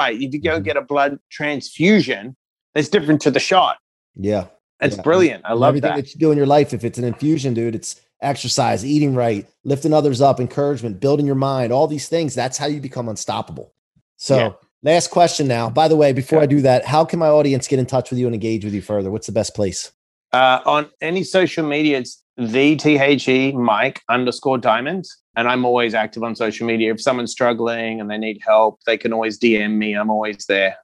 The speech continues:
Speaker 1: I check my stuff. I'm not like that. You know, some people go, "Oh, oh, I don't check my stuff." No,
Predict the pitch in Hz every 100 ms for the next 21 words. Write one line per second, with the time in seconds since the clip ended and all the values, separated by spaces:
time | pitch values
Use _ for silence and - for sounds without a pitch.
0 | 98 107 - 98 - 101 - 98 95 107
1 | 104 98 95 92 92 - 104 101 - 101
2 | 104 107 117 156 135 113 117 107 104 107
3 | - - 101 - 113 98